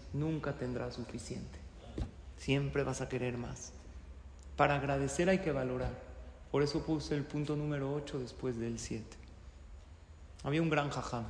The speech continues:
el Jafetz Haim. El jajam lo esperaban para empezar la Hazara cuando él terminaba la Amida. Pero se tardaba en la Amida,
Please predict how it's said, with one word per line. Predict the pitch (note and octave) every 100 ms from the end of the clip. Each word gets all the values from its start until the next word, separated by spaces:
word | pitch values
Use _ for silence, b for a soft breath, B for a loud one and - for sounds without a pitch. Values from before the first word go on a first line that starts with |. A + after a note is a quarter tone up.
| -
el | A#2+
Jafetz | B2+ - C3+ -
Haim. | B2+ B2 A#2 - - - - - - - - - -
El | B2
jajam | C#3 - E3 C#3 C3+
lo |
esperaban | C#3 - C#3+ D#3 E3+ F#3 F#3+ - - - -
para | B2
empezar | B2 B2+ D3+
la | D3+
Hazara | C#3+ C3+ C3 D3+ C#3+
cuando | C#3 C3
él | C#3
terminaba | C#3 C#3 C3 C3+ C3+
la | B2+
Amida. | B2 B2+ C3 - - B B
Pero | - C3+
se | D3
tardaba | C#3 B2+ C3 D3+
en | D3+ C#3
la |
Amida, | C3 C3 B2+ A#2